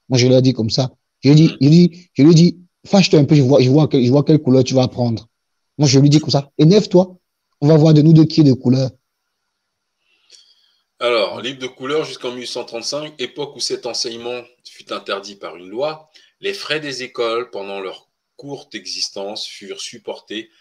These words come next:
Speaker 2: par les nègres libres et non par le gouvernement. Alors, je reprends. La Caroline du Nord permit l'instruction des personnes libres de couleur jusqu'en mille huit cent trente-cinq, époque où cet enseignement fut interdit par une loi. Les frais des écoles pendant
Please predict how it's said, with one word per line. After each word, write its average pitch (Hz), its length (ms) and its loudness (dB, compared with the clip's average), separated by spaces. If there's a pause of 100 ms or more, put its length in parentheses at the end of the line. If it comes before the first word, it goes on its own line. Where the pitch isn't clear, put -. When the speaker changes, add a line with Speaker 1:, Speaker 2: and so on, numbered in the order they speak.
(160)
Speaker 2:
par 90 160 -14
les 92 120 -12
nègres 95 400 -12
libres 98 480 -20
et 90 80 -18
non 104 180 -18
par 107 180 -20
le 85 100 -18
gouvernement. 87 600 -18
Alors, 85 220 -14
je 85 100 -20
reprends. - 240 -20 (720)
La - 100 -10
Caroline 160 500 -2
du 135 140 -16
Nord 135 280 -8
permit 117 300 -8
l'instruction 107 500 -14
des 92 120 -12
personnes 90 420 -16
libres 104 340 -14
de 92 80 -12
couleur 95 400 -12
jusqu'en 92 340 -18
mille 90 180 -20
huit 82 80 -18
cent - 180 -10
trente-cinq, - 600 -16 (1120)
époque - 560 -10 (360)
où 95 60 -12
cet 98 280 -8
enseignement 90 580 -12
fut 92 400 -20 (220)
interdit 101 540 -8
par 87 220 -10
une 87 120 -18
loi. 82 360 -20 (1080)
Les 123 80 -14
frais 123 260 -2
des 104 220 -6
écoles 98 340 -6
pendant 90 520 -12